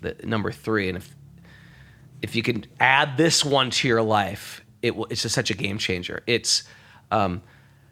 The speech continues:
"I take no offense," meaning I will not be offended on a regular basis.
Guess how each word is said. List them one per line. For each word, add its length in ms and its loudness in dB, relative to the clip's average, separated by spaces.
"I 60 2
take 320 -2
no 160 4
offense," 760 -4
meaning 380 0
I 100 4
will 140 2
not 300 2
be 120 -2
offended 680 -8
on 120 -4
a 40 -2
regular 340 -4
basis. 640 -10